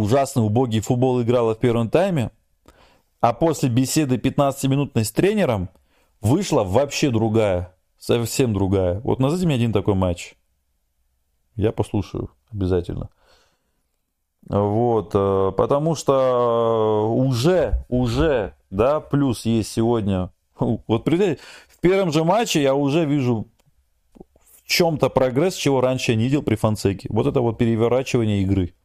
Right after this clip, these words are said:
полное причём. Вот это уже хорошо. Это уже говорит о том, что тренер,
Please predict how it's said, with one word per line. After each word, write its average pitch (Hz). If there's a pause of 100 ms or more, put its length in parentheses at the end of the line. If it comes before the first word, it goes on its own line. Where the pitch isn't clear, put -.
(140)
полное 98
причём. - (1700)
Вот 143
это 196
уже 151
хорошо. 123 (400)
Это 160
уже 147
говорит 139
о -
том, 202
что 143
тренер, 151